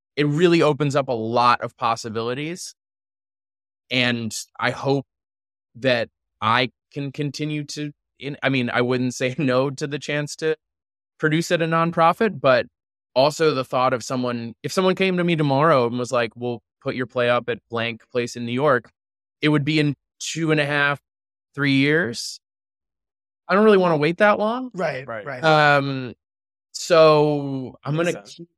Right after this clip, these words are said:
Speaker 1: I, I just think, like, it's, it's, it's, um, there's a lot of, I don't know, there's a lot of possibilities out there. And I think that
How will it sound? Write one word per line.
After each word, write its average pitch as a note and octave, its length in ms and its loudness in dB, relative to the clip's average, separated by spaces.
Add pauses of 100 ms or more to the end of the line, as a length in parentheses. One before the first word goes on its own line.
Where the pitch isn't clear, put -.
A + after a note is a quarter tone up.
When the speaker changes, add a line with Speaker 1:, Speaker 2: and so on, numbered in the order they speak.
(140)
Speaker 1:
I, - 160 0
I F3+ 100 2
just G#3 200 0
think, A3+ 180 0
like, G#3 180 2
it's, - 360 -4
it's, - 480 -6
it's, - 340 -6
um, A#2+ 460 -2 (960)
there's F3+ 160 0
a G3+ 40 2
lot E3+ 340 2
of, F3 200 -4 (220)
I D#3+ 40 -10
don't G#3 100 0
know, G#3+ 140 0
there's B2+ 180 -6
a C#3+ 60 -2
lot C#3+ 240 4
of C#3 180 -2
possibilities C#3+ 920 -6
out G#2 220 -6
there. F2 320 -8
And A#2+ 140 -6
I A#2 80 -4
think B2+ 280 -6
that A#2 180 -2